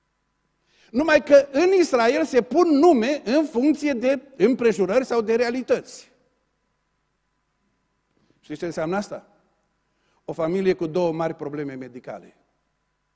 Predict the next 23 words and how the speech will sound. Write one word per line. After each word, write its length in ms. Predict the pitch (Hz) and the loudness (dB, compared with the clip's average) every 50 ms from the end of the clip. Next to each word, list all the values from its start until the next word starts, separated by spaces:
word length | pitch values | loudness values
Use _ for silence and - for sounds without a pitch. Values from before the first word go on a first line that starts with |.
| _ _ _ _ _ _ _ _ _ | _ _ _ _ _ _ _ _ _
Doi 340 | - 131 156 254 320 330 277 | 0 4 6 6 6 6 4
copii 380 | - 247 226 - - 294 302 | 4 2 0 2 2 2 2
cu 120 | - 262 233 | 2 -2 -4
probleme 400 | 196 202 196 202 220 214 202 190 | -4 -2 0 0 0 0 0 0
medicale. 640 | 190 180 165 170 165 - 170 135 104 101 101 - _ _ _ _ _ _ _ _ _ _ _ _ _ _ _ _ _ _ _ _ _ _ _ _ _ _ _ _ _ _ _ _ _ _ _ _ _ _ _ _ _ _ _ _ _ _ _ _ _ _ _ _ _ _ _ _ _ _ _ | -2 -2 -4 -4 -4 -4 -4 -4 -6 -8 -14 -20 _ _ _ _ _ _ _ _ _ _ _ _ _ _ _ _ _ _ _ _ _ _ _ _ _ _ _ _ _ _ _ _ _ _ _ _ _ _ _ _ _ _ _ _ _ _ _ _ _ _ _ _ _ _ _ _ _ _ _
Și 160 | - - 247 | -8 -6 -2
peste 360 | 208 - 269 247 - - 247 220 | 4 4 4 4 6 4 2 2
toate 360 | - - 262 320 320 - 294 | 4 4 4 4 4 6 6
astea 280 | 294 285 277 294 262 | 4 6 6 4 4
vine 280 | 247 226 285 285 277 254 | 4 4 4 4 4 4
foametea. 720 | - - 214 247 240 233 214 185 - - 147 120 - - - _ _ _ _ _ _ _ _ _ _ _ _ _ _ _ _ _ _ _ _ _ _ _ _ _ _ _ _ _ _ _ _ _ _ _ _ _ _ _ _ _ _ _ _ _ _ _ _ _ _ _ | 4 4 4 4 4 4 2 -2 -4 -6 -8 -10 -10 -16 -20 _ _ _ _ _ _ _ _ _ _ _ _ _ _ _ _ _ _ _ _ _ _ _ _ _ _ _ _ _ _ _ _ _ _ _ _ _ _ _ _ _ _ _ _ _ _ _ _ _ _ _
Și 160 | _ - 214 202 | _ -10 -6 0
copiii 440 | - 220 202 - 320 381 370 339 | 0 0 0 0 2 2 2 4
cu 120 | - 302 311 | 4 2 2
probleme 440 | 240 269 262 233 233 302 302 294 277 | 2 4 4 4 4 2 2 2 2
medicale 500 | 262 254 233 233 - - 247 285 277 269 | 0 0 -2 -2 -2 0 2 4 4 6
au 120 | 262 277 | 4 4
nevoie 360 | 277 247 226 196 233 277 294 | 4 2 2 2 2 2 2
de 200 | 262 240 262 254 | 2 2 2 2
hrană, 440 | - - 185 185 180 180 196 226 247 | 2 2 2 2 2 2 2 0 0
de 120 | 240 226 | 0 0
alimentație 880 | 214 208 226 233 240 254 247 - 190 165 175 - 226 240 247 262 247 - _ | 0 0 0 0 -2 -2 -2 -2 -2 -2 -4 -4 -6 -4 -4 -4 -4 -6 _
sănătoasă. 840 | _ - - - 180 214 277 285 285 302 294 262 196 - 160 131 - | _ -20 -8 -6 -2 0 0 2 4 4 4 4 2 -2 -8 -14 -14